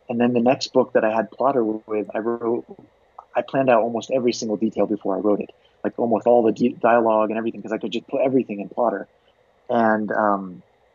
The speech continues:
and I feel like that was my best book ever. And I know it's only, like, the third one that I've finished, you know, but it was,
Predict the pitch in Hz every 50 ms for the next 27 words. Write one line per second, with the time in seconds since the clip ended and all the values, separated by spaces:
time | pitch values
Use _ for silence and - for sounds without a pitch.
0 | _ _ _ _ _ _ _ _ _ _ _ _ _ _ _ _ - - 120 104
1 | 107 - - - 156 147 147 139 123 - - _ _ _ _ _ _ - 123 127
2 | 123 131 123 120 117 113 110 107 101 107 113 110 107 101 - 107 101 - - -
3 | 104 - - 98 - - - - - 139 143 143 147 151 156 156 147 - 147 143
4 | 139 131 117 110 107 104 101 _ _ _ _ _ _ _ _ _ _ _ _ _
5 | - - 123 120 - - 123 113 107 110 110 110 107 107 104 101 104 104 98 87
6 | 90 - _ _ - 135 107 - - - - - - 113 110 104 98 98 98 -
7 | 110 107 117 113 117 117 113 101 90 -